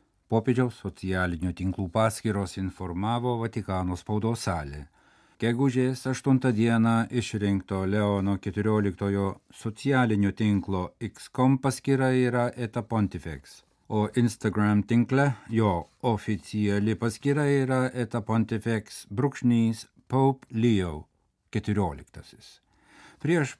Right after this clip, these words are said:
popiežių Leoną keturioliktąjį socialinio tinklo X taškas com paskyra eta pontifex naudojosi Pranciškus, o dar anksčiau Benediktas šešioliktasis, kuris ją ir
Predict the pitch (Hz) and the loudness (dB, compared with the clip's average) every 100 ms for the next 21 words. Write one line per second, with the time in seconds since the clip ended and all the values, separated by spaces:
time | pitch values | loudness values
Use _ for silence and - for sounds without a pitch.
0 | - 120 120 110 92 98 90 107 104 95 | -2 2 2 0 -2 -2 0 2 2 0
1 | 87 80 76 73 90 101 92 - 87 82 | -2 -6 -10 -10 -4 -4 -4 -6 -10 -10
2 | 78 - - 104 - 120 120 120 110 107 | -12 -16 -12 -12 -4 0 2 4 4 2
3 | 92 - 123 120 107 101 98 90 80 _ | 0 2 4 4 4 0 0 -2 -8 _
4 | _ - 104 - - - 87 - 92 - | _ -10 -10 -10 -12 -8 -8 -8 -12 -4
5 | 107 104 107 101 - 123 143 123 - - | 0 0 0 -4 2 4 4 2 -2 -6
6 | 104 - 92 - 117 110 101 98 - - | -4 -4 -6 0 0 0 -4 -6 -8 -18
7 | _ _ _ - 156 135 98 85 85 - | _ _ _ -2 0 2 2 -2 -4 -6
8 | 90 - 110 127 156 131 - - - _ | -10 -4 -2 0 -2 -6 -10 -20 -20 _
9 | _ _ _ - - 104 104 107 147 - | _ _ _ -20 -6 -2 2 4 4 2
10 | - 131 120 92 85 117 131 117 104 90 | 0 0 0 -4 0 2 2 2 -4 -6
11 | - - - - 131 143 143 - 139 139 | -10 -14 -16 -8 -2 0 0 -2 -4 -4
12 | 123 - 95 107 107 - _ 101 101 98 | -6 -6 -2 -2 -4 -12 _ -4 0 0
13 | 95 92 127 120 120 | 0 -4 -2 0 -2